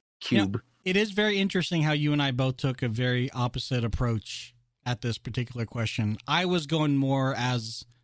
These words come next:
Speaker 1: uh, a hypothetical on the spot,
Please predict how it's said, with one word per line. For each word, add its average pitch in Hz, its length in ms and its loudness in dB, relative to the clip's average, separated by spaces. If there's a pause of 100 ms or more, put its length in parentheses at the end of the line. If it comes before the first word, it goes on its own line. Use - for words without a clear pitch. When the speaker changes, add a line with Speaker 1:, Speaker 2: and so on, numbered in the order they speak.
(480)
Speaker 1:
uh, 113 520 0 (1120)
a 123 80 0
hypothetical 175 1080 0
on 185 300 2
the 175 80 -2
spot, 147 640 -4